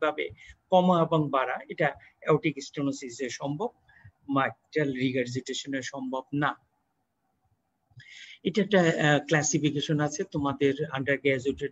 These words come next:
জন্য জরুরি না, এটা পোস্ট গ্র্যাজুয়েটে যদি কখন করবা, তখন এটা দেখে নিবা যে সিভিয়ার, আহ, এজ রে ভাগ করছে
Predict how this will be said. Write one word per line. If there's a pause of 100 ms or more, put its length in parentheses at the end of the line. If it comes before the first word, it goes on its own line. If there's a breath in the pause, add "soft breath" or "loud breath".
জন্য
জরুরি
না, (440 loud breath)
এটা
পোস্ট
গ্র্যাজুয়েটে
যদি (100)
কখন
করবা,
তখন
এটা
দেখে
নিবা (480 loud breath)
যে
সিভিয়ার, (220)
আহ, (140)
এজ
রে
ভাগ (140)
করছে